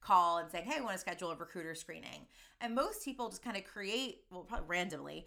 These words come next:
but <laughs> create questions, and they ask the same questions to, to everyone,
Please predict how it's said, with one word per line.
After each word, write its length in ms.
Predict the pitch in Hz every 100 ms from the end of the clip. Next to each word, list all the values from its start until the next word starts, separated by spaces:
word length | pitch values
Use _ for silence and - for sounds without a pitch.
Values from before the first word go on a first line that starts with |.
| -
but 220 | - 202 -
<laughs> 60 |
create 560 | 254 233 247 294 - -
questions, 840 | - - - - 170 156 170 226 - - - -
and 260 | 226 220 220
they 100 | 220
ask 280 | 240 330 -
the 80 | 427
same 340 | - 220 220
questions 680 | - 180 - 185 170 165 -
to, 120 | - - - 202
to 260 | 202 190 202
everyone, 640 | 185 160 - - - -